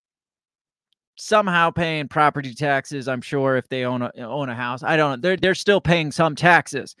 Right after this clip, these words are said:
Should they be allowed to vote if they're paying taxes? Or if they're not allowed to vote,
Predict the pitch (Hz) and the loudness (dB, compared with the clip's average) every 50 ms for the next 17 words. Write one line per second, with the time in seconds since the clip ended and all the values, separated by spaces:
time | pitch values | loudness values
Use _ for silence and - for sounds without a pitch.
0 | _ _ _ - - 208 220 190 147 214 226 247 262 - 240 240 226 220 202 196 | _ _ _ 2 6 6 6 6 6 2 2 2 2 2 2 2 4 4 4 6
1 | 196 196 202 185 147 165 160 127 180 180 196 190 - - - 185 190 - _ - | 6 6 6 4 2 0 -2 2 2 2 2 2 0 -4 -4 -4 -4 -4 _ 0
2 | 190 185 180 - - 170 165 165 156 - 180 196 190 196 175 - 156 139 127 - | 0 0 2 0 0 -2 -2 -4 -4 -2 2 4 4 4 2 0 -2 -4 -4 -2
3 | 127 170 180 185 190 180 - 190 165 170 208 254 311 302 269 202 185 175 165 143 | 0 2 2 4 2 2 2 0 0 0 2 2 2 2 4 4 6 6 4 4
4 | 135 139 117 143 151 151 151 156 - | 0 -4 0 2 4 4 4 2 0